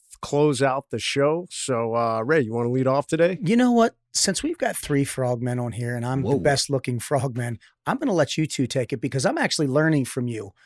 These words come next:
Speaker 2: Um, clarity is a word that I'm still trying to master. So I wanna just, you two, I think, have got a little bit better clarity on life than I do right now. So instead of not being a bitch, I'm, I'm owning up to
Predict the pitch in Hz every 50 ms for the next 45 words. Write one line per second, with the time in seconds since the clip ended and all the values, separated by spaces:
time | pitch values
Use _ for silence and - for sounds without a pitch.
0 | _ _ _ _ - 127 127 123 - - 190 220 359 359 311 220 185 147 120 147
1 | 135 127 131 147 156 160 160 156 156 151 - - _ _ _ _ _ _ _ _
2 | _ 131 151 151 143 143 156 160 160 151 - - - - 160 156 147 139 - -
3 | - 143 143 143 139 139 139 127 - - - 143 131 127 123 120 120 117 135 151
4 | 135 131 131 127 123 110 - - 104 - - - - - - 151 135 131 127 123
5 | 107 - _ _ _ _ _ - 220 294 339 320 247 208 170 131 185 165 - -
6 | _ _ _ _ _ _ _ _ - 185 165 269 330 - - - 208 180 165 160
7 | 160 151 - 180 139 - 143 117 - 156 151 139 139 139 143 143 123 131 143 139
8 | 123 139 135 135 120 - - 156 139 139 135 131 127 127 123 123 120 127 127 123
9 | - 135 123 120 123 113 117 120 120 120 120 - 139 123 123 123 117 - - 147
10 | 139 135 - - 196 190 190 175 135 - - - - _ _ - 202 226 - 220
11 | 196 175 151 120 170 180 160 - 139 131 131 - - 147 139 151 151 165 160 151
12 | 147 143 151 165 - - - - 143 139 135 131 127